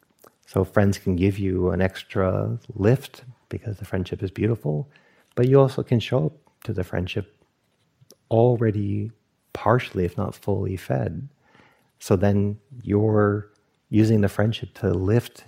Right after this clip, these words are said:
to higher places, not just to kind of scrape by for, through another week. So then, uh, cultivating of samadhi in everyday life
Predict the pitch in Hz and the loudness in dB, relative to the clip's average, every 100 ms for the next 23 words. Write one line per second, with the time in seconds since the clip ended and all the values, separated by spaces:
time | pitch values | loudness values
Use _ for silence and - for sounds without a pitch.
0 | - 90 - 98 90 113 123 - 85 - | -8 -6 -2 -4 -2 -2 -2 -2 -6 -4
1 | 92 92 - - - - 101 101 92 - | -4 -4 -10 -12 -12 -8 -6 -6 -10 -18
2 | - - - 92 92 - 90 92 87 92 | -20 -12 -4 -4 -4 -4 -2 -2 -4 -6
3 | 113 - - 120 - 98 98 101 95 95 | -8 -12 -8 -8 -4 -4 -4 -6 -8 -6
4 | 107 107 - _ _ _ _ _ _ _ | -6 -8 -14 _ _ _ _ _ _ _
5 | _ _ _ _ _ _ _ _ _ - | _ _ _ _ _ _ _ _ _ 2
6 | 120 117 113 110 110 - _ - - _ | 10 10 10 8 4 -2 _ -20 -20 _
7 | _ _ - - 110 98 95 90 123 117 | _ _ -10 0 2 2 0 2 2 4
8 | 104 101 101 95 - 92 92 98 98 95 | 4 4 2 0 -2 0 2 2 2 0
9 | 92 92 90 90 104 139 104 - - | -2 -2 -2 -2 -2 -2 -4 -8 -16